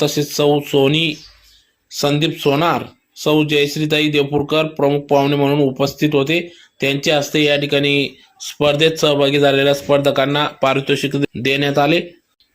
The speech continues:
तर अशा प्रकारे या ठिकाणी धुळे जिल्हा अहिर सुवर्णकार समाज महिला मंडळ हे कार्य करीत असून गेल्या अनेक वर्षापासून या ठिकाणी महिलांना प्रोत्साहन देण्याचे कार्य ते करीत आहेत.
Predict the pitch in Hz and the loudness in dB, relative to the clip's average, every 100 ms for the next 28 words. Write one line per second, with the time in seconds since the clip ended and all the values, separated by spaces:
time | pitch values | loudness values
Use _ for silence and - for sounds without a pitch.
0 | - 151 151 151 165 165 165 170 165 165 | -2 0 2 2 2 2 2 2 2 2
1 | 170 165 165 156 160 156 156 160 156 156 | 0 0 2 4 4 4 4 4 4 2
2 | 151 151 143 143 156 147 147 147 143 147 | 2 2 2 0 0 0 2 2 2 2
3 | 147 143 139 143 147 143 143 135 139 135 | 2 2 2 2 4 2 2 0 0 0
4 | 139 143 139 135 151 139 135 143 135 139 | 0 0 0 0 0 2 2 2 2 0
5 | 139 135 143 131 131 143 135 135 135 135 | 0 0 0 0 0 0 0 2 0 0
6 | 135 135 127 - - - _ 127 143 151 | 0 0 -2 -8 -20 -20 _ 0 2 2
7 | 151 165 175 175 143 143 165 170 160 156 | 2 0 0 2 0 0 -2 0 0 0
8 | 151 151 143 143 143 143 135 135 131 117 | -2 0 2 2 2 0 0 2 0 0